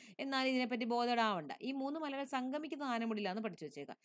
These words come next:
ഇതൊക്കെ ഒന്നും പഠിക്കാൻ പറ്റിയില്ലെങ്കിലും വേണ്ട, ഞാൻ എൻ്റെ ഒരു സമാധാനത്തിന് പറഞ്ഞു എന്നേ ഉള്ളൂ. പുസ്തകത്തിലുണ്ട്, നമുക്കൊന്ന് പഠിക്കാൻ പറ്റുമെങ്കിൽ പഠിച്ചോ.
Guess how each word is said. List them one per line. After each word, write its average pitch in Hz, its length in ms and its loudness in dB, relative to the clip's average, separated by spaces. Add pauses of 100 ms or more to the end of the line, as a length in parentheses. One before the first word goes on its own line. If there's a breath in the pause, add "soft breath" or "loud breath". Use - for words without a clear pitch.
(240 loud breath)
ഇതൊക്കെ 208 340 -2
ഒന്നും 233 160 2
പഠിക്കാൻ 220 320 2
പറ്റിയില്ലെങ്കിലും 208 480 -2
വേണ്ട, 170 220 -4
ഞാൻ 202 220 -4
എൻ്റെ 202 220 -2
ഒരു 196 60 0
സമാധാനത്തിന് 180 760 -4
പറഞ്ഞു 180 360 -10
എന്നേ 190 140 -6
ഉള്ളൂ. 165 300 -6
പുസ്തകത്തിലുണ്ട്, 175 920 -6
നമുക്കൊന്ന് 208 320 -4
പഠിക്കാൻ 240 320 0
പറ്റുമെങ്കിൽ 269 320 -4
പഠിച്ചോ. 285 340 -2